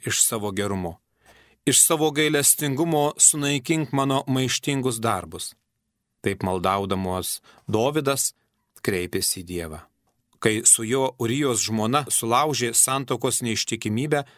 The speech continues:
taip pat jis kreipėsi tais pačiais žodžiais. O vėliau girdime jo padėkos bei džiaugsmo žodžius:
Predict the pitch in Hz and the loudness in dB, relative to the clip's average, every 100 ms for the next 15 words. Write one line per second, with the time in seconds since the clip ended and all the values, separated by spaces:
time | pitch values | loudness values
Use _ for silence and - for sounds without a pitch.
0 | _ _ _ _ 131 123 120 107 101 - | _ _ _ _ -2 0 0 -2 -2 -2
1 | - _ - 107 92 85 90 - - _ | -2 _ -6 -2 -2 -4 -4 -6 -8 _
2 | _ _ _ - 113 127 - 104 101 95 | _ _ _ -4 -2 -2 -4 -4 -4 -4
3 | 90 82 73 78 - - _ _ _ _ | -6 -8 -10 -12 -14 -18 _ _ _ _
4 | 131 127 151 214 196 147 160 170 180 185 | 2 4 4 2 0 -2 0 0 0 0
5 | 135 135 143 - - 123 120 120 147 180 | 0 0 0 -2 0 2 0 2 0 2
6 | - - _ - 135 139 - 135 139 131 | 0 -2 _ -2 -2 -2 -2 0 0 0
7 | 143 131 123 - 107 110 98 95 - | 0 0 0 -2 -4 -4 -2 -4 -4